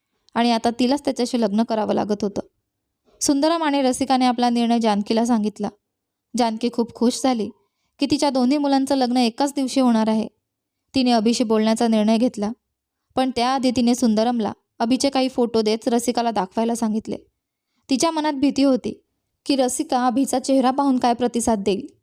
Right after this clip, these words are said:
सुंदरमही चिंतेत होता. त्याला माहिती होतं की त्याच्या मुलीला सौंदर्याची जरा जास्त अट्रॅक्शन होतं.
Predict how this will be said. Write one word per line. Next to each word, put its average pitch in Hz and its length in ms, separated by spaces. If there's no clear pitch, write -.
सुंदरमही 339 600
चिंतेत 254 400
होता. - 180
त्याला 226 200
माहिती 233 320
होतं 262 320
की 262 120
त्याच्या 247 280
मुलीला 233 400
सौंदर्याची 233 520
जरा 240 200
जास्त 220 320
अट्रॅक्शन 214 500
होतं. 208 240